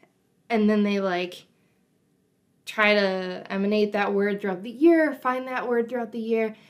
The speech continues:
And, you know, slow is bold is kind of a phrase that's my, for my year. But at the same time, I wanna feel a lot of different things.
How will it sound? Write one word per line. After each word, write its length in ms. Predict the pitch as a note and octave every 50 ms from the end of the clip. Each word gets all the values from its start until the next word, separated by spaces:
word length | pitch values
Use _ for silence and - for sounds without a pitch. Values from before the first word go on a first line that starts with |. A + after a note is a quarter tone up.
| _ _ _ _ _ _ -
And, 580 | - A3+ A#3+ B3 B3 B3 B3 B3 A#3+ B3 B3 A#3 - - - _ _ _ _ _ _ _ _ _ _ _ _ _ _ _ -
you 100 | B3 B3
know, 500 | A#3 A#3+ A#3 A3+ A3 A3 G#3+ G#3 G#3 G#3 - - _ _ _ _ _ _ _ _ _ _ _ _ _
slow 680 | - - - A#3 B3+ C4 C#4+ D4+ D4+ D4+ D4+ D4 C#4 - _ _ _ _ _ _ _ _ _ _ _ _ _ _ _ -
is 240 | A3+ B3 B3+ A#3 G#3
bold 480 | G3+ G#3+ G3+ G3 F#3+ F#3+ G3+ - -
is 100 | G#3 G3+
kind 180 | - - G#3+ G#3+
of 60 | G3+
a 80 | F#3+ F#3+
phrase 560 | - - _ _ - F#3 F#3 F#3 F#3+ G3 G3
that's 300 | G3+ G3 G3 - - - _ _ _ _ _ _ _ _ _ -
my, 320 | G#3+ G#3 G3 F#3+ G3 - -
for 140 | - G3+ G3
my 160 | G3 F#3 F3+
year. 340 | F3 F3+ F#3 - - - -
But 160 | - G3+ -
at 100 | - -
the 80 | B3+
same 320 | B3 - - C4 C4+ D4 D4+
time, 560 | D4 - B3+ B3 A#3+ A#3 A#3 A#3 A3+ A3+ A#3+ -
I 60 | -
wanna 180 | C#4 D#4+ F4 F#4
feel 240 | F4+ D#4 C4 A#3 A3+
a 40 | G#3+
lot 160 | G3 F#3 F3+
of 80 | F3+
different 320 | G3 G3 - C4 C4 - -
things. 540 | C#4 C4+ C#4 D4 D4+ D#4+ E4+ - - -